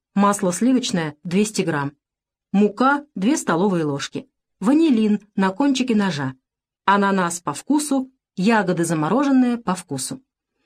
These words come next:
Масло растереть с сахаром, добавить яйца, взбить. Добавить мед, соду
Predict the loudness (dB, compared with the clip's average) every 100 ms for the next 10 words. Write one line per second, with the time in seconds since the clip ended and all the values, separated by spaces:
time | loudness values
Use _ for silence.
0 | _ 2 2 2 -2 -4 -2 -4 0 -2
1 | -2 -2 -2 0 0 0 -4 -10 -2 0
2 | 0 -2 -2 -2 -2 -4 -6 -6 -10 -6
3 | -6 -8 -14 _ _ _ _ _ _ _
4 | -4 0 2 2 2 0 0 -2 -6 -14
5 | -2 2 2 0 -4